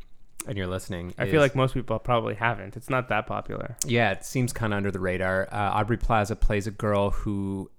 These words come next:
Speaker 1: uh, is... I don't even know how to, like, we don't know a lot about her. We know that her mom
Speaker 2: Well, okay, so i-,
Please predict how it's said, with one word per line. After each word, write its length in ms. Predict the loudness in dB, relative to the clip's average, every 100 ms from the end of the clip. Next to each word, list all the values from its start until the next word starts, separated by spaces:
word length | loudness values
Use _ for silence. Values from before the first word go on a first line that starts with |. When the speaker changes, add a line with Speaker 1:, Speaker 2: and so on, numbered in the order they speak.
| -8
Speaker 1:
uh, 500 | -6 -4 -4 -4 -6 -10 -8
is... 760 | -4 -2 -4 -6 -10 -12 -16 -20 -20 -20 -20 -20 -20 -20 -20 -20 -20 -20 -20 -18 -20 -20 -20 -20 -20 -20 -20 -20 _ -20 -20 -20 -20 _ _ _ -20 -14
I 100 | -4
don't 140 | -2
even 240 | 0 2 2
know 180 | 2 2
how 140 | 2
to, 140 | 0 0
like, 320 | 0 -2 -4 _ -16
we 200 | -4 2
don't 220 | 4 4 4
know 160 | 4 6
a 40 |
lot 160 | 6 4
about 220 | 4 2
her. 80 | 0
We 120 | 0
know 140 | 0
that 160 | 2 2
her 140 | 0
mom 540 | 0 0 0 0 -2 -6 2
Speaker 2:
Well, 240 | 8 8 8
okay, 240 | 4 2 0
so 240 | 0 -2 -6 -16
i-, 60 | -4